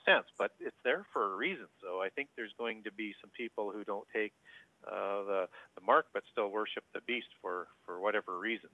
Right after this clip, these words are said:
And, uh, be, and, and I guess that'll be more clear to us in the end time. So I think people need to be very, very aware of that.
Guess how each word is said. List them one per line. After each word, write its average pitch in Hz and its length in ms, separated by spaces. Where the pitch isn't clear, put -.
And, 87 320
uh, 87 180
be, 95 140
and, 92 140
and 90 340
I 95 120
guess 98 240
that'll 92 260
be - 120
more 98 160
clear 107 300
to 104 120
us 87 100
in 110 180
the 101 180
end 90 140
time. 117 300
So 107 140
I 104 80
think 131 240
people 135 320
need 123 200
to 110 80
be 110 140
very, 113 280
very 113 240
aware 107 360
of 90 100
that. 78 260